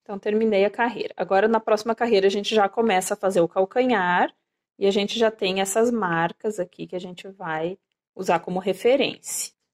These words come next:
Então, aqui, virando a agulha, a gente vê aqui a metade aqui e a outra metade. E sendo que essa primeira metade aqui tá dividida em três partes, né?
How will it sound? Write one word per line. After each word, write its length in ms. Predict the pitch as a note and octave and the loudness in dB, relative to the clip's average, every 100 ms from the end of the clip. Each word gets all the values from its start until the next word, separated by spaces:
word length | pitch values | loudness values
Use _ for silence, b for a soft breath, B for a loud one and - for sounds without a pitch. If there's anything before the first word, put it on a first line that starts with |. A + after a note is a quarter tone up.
| _ | _
Então, 420 | G#3 G#3 A3 A3+ | -16 -6 0 2
aqui, 300 | C4+ C#4 F3+ | 0 -2 -6
virando 520 | F3+ G#3 A3 B3 D4+ C4+ | -6 0 2 4 4 4
a 80 | |
agulha, 600 | F#3+ F#3 G#3+ A#3+ G#3+ F3 - | 4 2 0 4 4 2 0
a 100 | F#3+ | -2
gente 320 | G#3 G#3 A#3+ | -4 -8 -6
vê 200 | A3 G#3+ | 2 2
aqui 380 | A#3+ - D#3+ - _ _ _ _ - | 2 -4 -20 -20 _ _ _ _ -6
a 100 | G3 | -2
metade 520 | G3 G3 G3 F#3 G3+ | -2 0 0 0 -2
aqui 640 | F3+ _ F3 F3+ A3 A4 - _ _ - | -6 _ -4 0 2 0 -2 _ _ 2
e 60 | |
a 80 | G#3 | 4
outra 280 | F3+ F3 F#3+ | 4 2 -2
metade. 880 | F3+ F3+ - F3+ E3+ F3 A3 D#4+ - _ _ _ _ _ _ _ _ _ _ _ _ _ _ | -4 -2 2 4 4 2 2 0 -2 _ _ _ _ _ _ _ _ _ _ _ _ _ _
E 160 | - A#3 | -4 -4
sendo 420 | - - B3+ C#4+ | -2 0 2 4
que 80 | F#4 | 2
essa 200 | D4+ D4 | 2 0
primeira 400 | - A#3+ G#3 G#3 | 0 2 4 4
metade 380 | A3 A#3 G#3+ A#3+ | 2 2 0 0
aqui 120 | A#3 | -2
tá 100 | A#3 | -2
dividida 460 | A3+ A3+ A3 G#3+ A3 | -2 -4 0 2 2
em 100 | A3+ | 2
três 480 | - G3+ G3+ - | -2 0 0 0
partes, 680 | - - E3 G2+ - - F#3+ | -4 0 2 2 -4 -12 -8
né? 320 | F3 E3 C#4 | -2 0 0